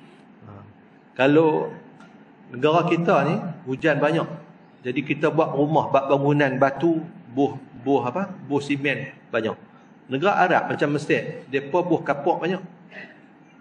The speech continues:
Ha, tak apalah, sesuai hujan sekali sekala je.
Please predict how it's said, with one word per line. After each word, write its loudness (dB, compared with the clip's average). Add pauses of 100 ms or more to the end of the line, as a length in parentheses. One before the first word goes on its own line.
(120)
Ha, -14
tak -4
apalah, 4
sesuai 2
hujan 2
sekali 0
sekala 0
je. 2